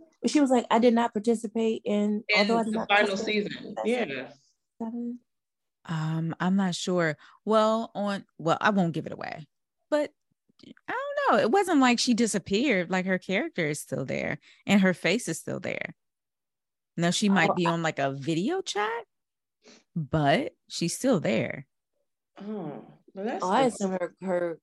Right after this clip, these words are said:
Speaker 1: character was gonna die from covid or something.
Speaker 3: Oh,
Speaker 2: You
Speaker 3: God,
Speaker 2: always trying to
Speaker 3: no.
Speaker 2: kill somebody. Stop trying to kill people on T V shows. Oh,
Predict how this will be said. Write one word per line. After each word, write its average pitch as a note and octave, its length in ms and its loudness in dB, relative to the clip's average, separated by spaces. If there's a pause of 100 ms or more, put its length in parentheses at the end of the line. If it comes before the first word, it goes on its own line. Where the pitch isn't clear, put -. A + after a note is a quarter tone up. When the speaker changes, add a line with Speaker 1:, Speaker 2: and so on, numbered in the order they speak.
Speaker 1:
character E3+ 340 -4
was E3+ 100 -8
gonna E3 160 0
die D#3 280 2
from E3 140 -8
covid E3+ 420 -6
or E3+ 60 -6
something. - 440 -4 (180)
Speaker 3:
Oh, F3 240 -8 (120)
Speaker 2:
You F4+ 140 8
Speaker 3:
God, - 160 -2
Speaker 2:
always C#4+ 460 0
trying C4 160 0
to A#3+ 40 2
Speaker 3:
no. A#3 60 -2 (160)
Speaker 2:
kill D#4 120 -2
somebody. G3 580 2
Stop G4+ 400 -2
trying F4+ 220 0
to D#4 80 0
kill D#4+ 280 2
people C#4+ 380 0
on A#3 80 -2
T C#4+ 180 2
V D#4+ 160 4
shows. A#3+ 800 0 (3500)
Oh, G3+ 320 2